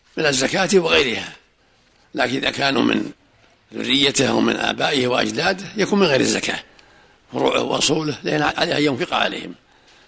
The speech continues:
فلا يعطيهم الزكاة ولكن ينفق عليهم من ماله. وهكذا قصة أسماء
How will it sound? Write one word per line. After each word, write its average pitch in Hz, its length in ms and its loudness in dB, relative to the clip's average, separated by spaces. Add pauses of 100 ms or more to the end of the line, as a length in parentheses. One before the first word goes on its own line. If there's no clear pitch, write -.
(160)
فلا 139 180 0
يعطيهم 110 360 0
الزكاة 107 380 0
ولكن 127 260 -2
ينفق 131 280 2
عليهم 123 240 0
من 117 160 -4
ماله. 123 260 -4 (1080)
وهكذا 160 460 2
قصة 127 380 2
أسماء 127 440 0